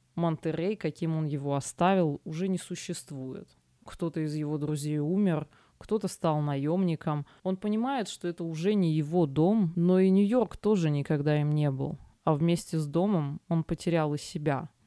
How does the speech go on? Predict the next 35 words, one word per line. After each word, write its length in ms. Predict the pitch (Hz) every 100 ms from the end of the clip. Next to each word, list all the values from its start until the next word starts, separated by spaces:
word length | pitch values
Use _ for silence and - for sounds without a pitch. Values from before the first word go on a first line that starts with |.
| _ _ _ _ _ _ _
Вообще, 440 | 165 175 - - 302
по 100 | 226
словам 320 | - 190 185
режиссера, 540 | 165 156 - 208 247
это 220 | 175 151
не 160 | 165 170
история 420 | - 220 190 156
о 40 | 147
внешних 480 | 160 165 - 151
обстоятельствах, 1040 | 147 - - 156 147 139 135 - 151 135 -
это 200 | 156 180
история 480 | 170 - 208 202 170
об 160 | 147 156
идентификации 1120 | 160 160 170 156 160 202 220 - - 139 139
и 180 | 156
внутреннем 560 | 147 170 175 160 160 156
конфликте. 800 | - 165 - 160 139 - - - _ _ _ _
Как 220 | - 208 240
нам 180 | 214
найти 320 | 202 196 - 196
себя, 380 | - 156 214
если 340 | 240 160 - 165
мы 160 | 180
потеряли 560 | 185 156 - 175 170 151
все, 340 | - - 180
что 240 | 202 - 165
нас 260 | 160 156
окружало? 760 | 156 - 160 156 160 139 131 156 _ _ _
И 80 | -
есть 300 | 175 233 -
ли 80 | 214
там 240 | 208 196
вообще 320 | 190 190 - 160
какое-то 480 | 151 - 156 -
«я» 400 | 156 143 156 147